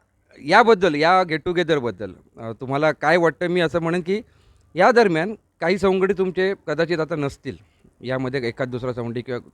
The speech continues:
तर त्यांची काही विशेष करून अशी तुम्हाला अशी कधी आठवण येते का, का त्यांच्या आठवणी जागवल्या जातात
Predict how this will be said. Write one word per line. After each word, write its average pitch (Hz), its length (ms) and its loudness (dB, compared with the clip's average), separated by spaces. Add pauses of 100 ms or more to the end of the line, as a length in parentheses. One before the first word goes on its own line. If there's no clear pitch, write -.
तर 147 100 -6
त्यांची 147 640 -4
काही 156 300 -2
विशेष 143 380 -6
करून 139 200 -6
अशी 127 260 -8 (480)
तुम्हाला 147 260 2
अशी 139 160 -2
कधी 143 160 -2
आठवण 131 300 0
येते 123 140 -6
का, 113 120 -12
का 131 80 -12
त्यांच्या 123 280 -4
आठवणी 131 280 -2
जागवल्या 120 380 0
जातात 87 220 -12